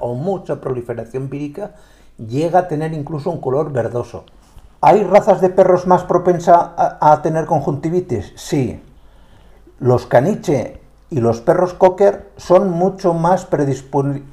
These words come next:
están mucho más predispuestos, iba a se-, a decir predisponibles, pero me parece que esa palabra no existe. Perdonad, ¿eh? Y luego,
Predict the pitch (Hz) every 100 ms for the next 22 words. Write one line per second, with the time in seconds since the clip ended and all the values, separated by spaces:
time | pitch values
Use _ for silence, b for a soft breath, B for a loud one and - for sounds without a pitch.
0 | - - - - 147 - 185 185 185 170
1 | 160 - 151 139 127 - 175 170 180 180
2 | 117 127 - 143 - 120 117 131 120 120
3 | 110 110 113 120 131 143 - 98 82 110
4 | 110 151 135 131 107 117 120 131 117 -
5 | - - - B B B - 113 104 110
6 | 120 107 - - B B B B B B
7 | B - - 139 170 185 190 -